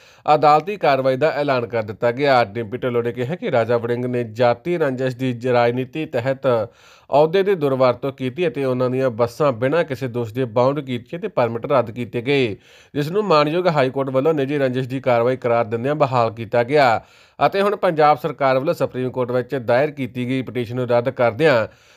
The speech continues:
ਰਾਜਾ ਵੜਿੰਗ ਟਰਾਂਸਪੋਰਟ ਮੰਤਰੀ ਦੀ ਕਾਰਵਾਈ ਨੂੰ ਨਿੱਜੀ ਰੰਜਿਸ਼ ਦੀ ਕਾਰਵਾਈ ਕਰਾਰ ਦਿੰਦਿਆਂ ਪਰਮਿਟ ਬਹਾਲ ਕਰ ਦਿੱਤੇ ਗਏ ਨੇ, ਜਿਸ ਤੋਂ ਸਾਬਤ ਹੋ ਗਿਆ ਕਿ ਉਹ ਸਹੀ ਤਰੀਕੇ ਨਾਲ ਆਪਣਾ ਕਾਰੋਬਾਰ ਕਰ ਰਹੇ ਸਨ, ਪਰ ਰਾਜਾ ਵੜਿੰਗ ਨੇ ਨਿ-,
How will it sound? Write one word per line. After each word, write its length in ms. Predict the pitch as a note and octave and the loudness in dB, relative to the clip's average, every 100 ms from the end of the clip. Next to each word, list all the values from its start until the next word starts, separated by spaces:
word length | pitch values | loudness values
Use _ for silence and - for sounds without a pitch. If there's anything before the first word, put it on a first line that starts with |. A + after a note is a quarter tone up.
| - D3 | -2 2
ਰਾਜਾ 300 | C#3 C3+ F3+ | 4 4 4
ਵੜਿੰਗ 220 | F#3 F#3+ | 2 0
ਟਰਾਂਸਪੋਰਟ 560 | G3+ E3 D3+ D3+ D#3 D#3+ | -2 2 2 2 -2 -2
ਮੰਤਰੀ 460 | D3 B2+ A#2+ C3+ C#3+ | 0 -2 -2 -6 -6
ਦੀ 180 | B2 | -6
ਕਾਰਵਾਈ 440 | B2 C3 B2 B2+ B2+ | -2 0 2 2 0
ਨੂੰ 120 | C3 | 0
ਨਿੱਜੀ 260 | B2 C#3 D3+ | -4 -2 0
ਰੰਜਿਸ਼ 300 | C3+ B2+ B2+ | 0 -2 -4
ਦੀ 120 | B2+ | -2
ਕਾਰਵਾਈ 380 | B2+ A#2+ B2 B2+ | 0 2 2 0
ਕਰਾਰ 260 | A#2+ A#2 | 2 2
ਦਿੰਦਿਆਂ 280 | A2+ A#2+ D3+ | 0 0 0
ਪਰਮਿਟ 400 | C3+ A#2+ B2 B2 | 0 0 -2 -2
ਬਹਾਲ 340 | B2+ A#2+ A2+ | -2 0 -2
ਕਰ 180 | A2 A2+ | -2 -4
ਦਿੱਤੇ 260 | G#2 G#2 A#2+ | -4 -4 -2
ਗਏ 180 | A#2+ C#3+ | 0 0
ਨੇ, 320 | E3 C3+ G#2+ _ _ _ - | 2 2 -2 _ _ _ -4
ਜਿਸ 140 | F3 | -2
ਤੋਂ 140 | F3+ A#3 | 4 2
ਸਾਬਤ 340 | F#3 E3+ E3+ | 4 2 2
ਹੋ 160 | F3 E3+ | -2 0
ਗਿਆ 180 | F#3 F3+ | 0 -2
ਕਿ 160 | E3+ | -2
ਉਹ 180 | D#3 E3 | -4 -6
ਸਹੀ 280 | - C#3+ F3+ | -4 -4 -4
ਤਰੀਕੇ 320 | C3+ B2+ C3 | -4 -4 0
ਨਾਲ 120 | C3 | 0
ਆਪਣਾ 280 | B2 B2 B2 | 0 0 -2
ਕਾਰੋਬਾਰ 460 | B2 A#2 A#2 B2 B2 | 0 0 2 0 0
ਕਰ 200 | B2+ A#2 | 0 2
ਰਹੇ 100 | A#2 | 2
ਸਨ, 180 | F3 | 0
ਪਰ 200 | F3+ C3 | 0 0
ਰਾਜਾ 260 | A2+ A2+ B2 | 2 0 0
ਵੜਿੰਗ 240 | A#2+ B2+ | -2 -2
ਨੇ 160 | B2+ A#2+ | -2 -2
ਨਿ-, 260 | B2 B2+ | -2 -4